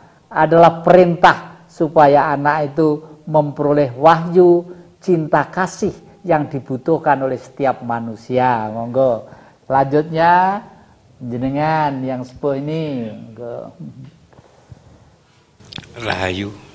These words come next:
Speaker 1: Rahayu.
Speaker 2: Rahayu. <clears throat> Nama saya cukup pendek, hanya Bagus. Cuman, eh, eh, ndak asing lagi kalau di Singosari itu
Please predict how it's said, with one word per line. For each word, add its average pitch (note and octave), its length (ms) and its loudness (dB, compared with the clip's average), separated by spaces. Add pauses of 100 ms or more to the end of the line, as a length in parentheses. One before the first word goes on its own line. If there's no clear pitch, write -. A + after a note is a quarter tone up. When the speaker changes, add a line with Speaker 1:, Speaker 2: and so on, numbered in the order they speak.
(200)
Speaker 1:
Rahayu. A2+ 480 0 (240)
Speaker 2:
Rahayu. F2+ 320 -12 (960)
<clears throat> - 880 -20
Nama G2 240 -4
saya F#2+ 480 0 (720)
cukup G#2 400 -8 (480)
pendek, F#2+ 400 -6 (720)
hanya G2 320 -2 (240)
Bagus. G#2 560 0 (480)
Cuman, A2+ 480 0 (320)
eh, F2+ 440 -10 (840)
eh, F2 400 -10 (1400)
ndak G2 160 2
asing A2 160 -4
lagi G2+ 400 -2
kalau F#2+ 320 -2
di G#2+ 160 -6
Singosari G2 560 -2
itu A#2+ 240 -8